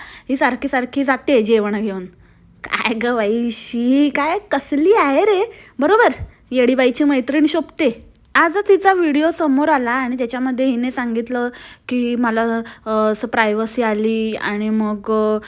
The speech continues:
मी असं प्रायव्हसी कोणावर टाकतात तुम्हाला माहिती आहे का, या त्या, आणि ते सगळं तिने एक्सप्लेन केलं की असं पब्लिक, अ, जर तुम्ही करता तर मग त्याच्यावर तुम्ही कसं काय प्रायव्हसी कंप्लेंट टाकू शकता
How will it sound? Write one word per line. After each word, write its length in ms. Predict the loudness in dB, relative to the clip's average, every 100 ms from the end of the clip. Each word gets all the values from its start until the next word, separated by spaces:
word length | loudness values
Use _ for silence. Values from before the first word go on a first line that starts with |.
| -14 -8
मी 140 | -4
असं 400 | -2 -4 -2 -2
प्रायव्हसी 1000 | -4 -4 -2 0 0 -2 -2 -2 -2 -4 -4
कोणावर 380 | -4 -2 -2 -2
टाकतात 340 | -4 -4 -8 -4
तुम्हाला 280 | -4 -4 -4
माहिती 300 | -6 -6 -6
आहे 100 | -4
का, 220 | -4 -2
या 240 | -2 -4 -4
त्या, 220 | -4 -4 -6 -12 -14
आणि 120 | -8 -4
ते 80 | -2
सगळं 220 | -2 -2 -2
तिने 260 | -2 -2 -6 -12 -8
एक्सप्लेन 540 | -6 -2 0 4 4
केलं 320 | 4 2 2 -2 -8 -20 _ -4
की 340 | 0 0 0
असं 300 | -2 -2 -4
पब्लिक, 720 | 0 0 0 2 0 -2 -2
अ, 180 | 2 2
जर 160 | 0 -2
तुम्ही 180 | -2 -2
करता 580 | 0 -4 -2 0 0 0 -2
तर 60 | -4
मग 140 | -4
त्याच्यावर 280 | -4 -4 -4
तुम्ही 160 | -2 -4
कसं 320 | -2 -4 -4
काय 180 | -2 -2
प्रायव्हसी 480 | 0 -2 -2 -4 -6
कंप्लेंट 540 | -4 -6 -4 -4 -4
टाकू 280 | -6 -8 -8
शकता 560 | -8 -12 -8 -4 -2